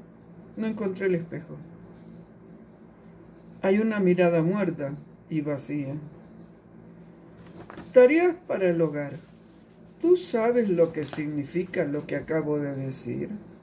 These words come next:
Y en cuanto a la mujer,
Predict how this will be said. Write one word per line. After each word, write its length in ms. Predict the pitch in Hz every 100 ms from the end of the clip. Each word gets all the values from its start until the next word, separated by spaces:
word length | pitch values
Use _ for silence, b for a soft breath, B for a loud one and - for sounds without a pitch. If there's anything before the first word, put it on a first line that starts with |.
| - - - - - - - - - - - - -
Y 80 |
en 160 | 277 285
cuanto 460 | 277 302 277 262 269
a 40 |
la 160 | 285 349
mujer, 640 | 294 - 196 165 160